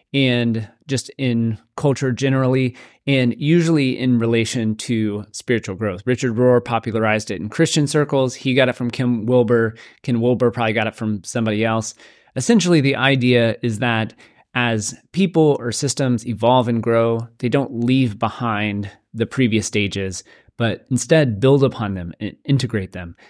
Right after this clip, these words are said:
And I think this is what we see, uh, in this gospel text and throughout the gospels more generally. Jesus, uh, is making it clear that his life is embedded in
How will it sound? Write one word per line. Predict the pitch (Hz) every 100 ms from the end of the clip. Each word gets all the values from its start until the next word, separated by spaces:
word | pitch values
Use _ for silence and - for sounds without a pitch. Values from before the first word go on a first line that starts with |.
| _ _ -
And | 135
I |
think | 131 - 185 180 - _ -
this | 135 127
is | 117
what | 101
we | 113
see, | 110 131 117 113 107 107 _ _ - _ -
uh, | 101 98 -
in | 131
this | 123
gospel | 147 123 - 120
text | - 113 - - -
and | 117
throughout | 117 104 104
the |
gospels | 107 98 - 104 101 - - _ _ -
more | 117
generally. | 110 113 101 98 101
Jesus, | 139 156 165 143 - - _ _ _ -
uh, | 110 - _ -
is | 139
making | 147 160 - 151
it | - -
clear | - 139 123 110 107 - _ -
that | 127 113 - _
his | - - 143 120
life | 123 127 131 127 -
is | 120 - _
embedded | 135 113 123 139 131 104 98 _ _ -
in | 117 110 101